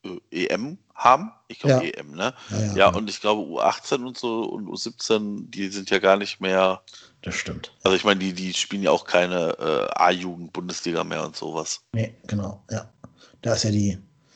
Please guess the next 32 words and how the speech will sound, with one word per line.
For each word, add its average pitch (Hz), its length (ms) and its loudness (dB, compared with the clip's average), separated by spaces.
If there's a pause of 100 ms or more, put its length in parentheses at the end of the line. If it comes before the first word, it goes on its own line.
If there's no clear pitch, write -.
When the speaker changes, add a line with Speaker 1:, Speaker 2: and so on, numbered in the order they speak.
(320)
Speaker 2:
die 117 100 4
Bundesliga, 147 680 10
äh, 127 80 4
Quatsch, - 260 0
die, 110 60 0
die, 107 220 2
äh, 98 340 0 (420)
äh, 90 380 -2 (160)
Regionalliga 131 720 6
West, - 340 2 (460)
die 123 80 -2
einzige, 147 260 2
die 143 60 4
noch 147 80 4
spielt. 147 340 4
Und 127 100 -4
da 117 80 0
könnte 123 220 0
er 113 60 -2
sogar 113 240 0
auch 139 80 4
noch 123 100 2
spielen, 92 300 -2
wenn 87 80 -6
er 87 100 -6
wollte. 85 260 -6 (360)
Speaker 1:
Genau, 107 320 4 (420)
richtig. - 540 -6 (440)
Ja. 87 160 0 (1500)
Ja, 156 160 8
wobei 139 260 4
ich - 240 -10